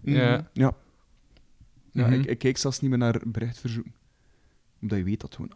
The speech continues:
Speaker 1: echt allemaal
Speaker 2: Ja, soms zit er dan iets interessants tussen, maar ja.
Speaker 1: Ja, dan gaan ze ook wel op andere manieren, als je echt wil bereiken, gaan ze ook wel op andere manieren kunnen
Speaker 2: Mhm.
Speaker 1: bereiken, eh.
Speaker 2: Ja.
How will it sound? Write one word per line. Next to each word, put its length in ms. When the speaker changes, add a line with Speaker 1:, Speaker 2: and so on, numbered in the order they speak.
Speaker 1:
echt 140
allemaal 300
Speaker 2:
Ja, 120
soms 240
zit 120
er 80
dan 120
iets 400
interessants 640
tussen, 340
maar 260
ja. 300
Speaker 1:
Ja, 200
dan 160
gaan 140
ze 80
ook 120
wel 100
op 160
andere 220
manieren, 360
als 100
je 80
echt 160
wil 240
bereiken, 300
gaan 100
ze 80
ook 80
wel 100
op 120
andere 220
manieren 280
kunnen 220
Speaker 2:
Mhm. 80
Speaker 1:
bereiken, 360
eh. 600
Speaker 2:
Ja. 80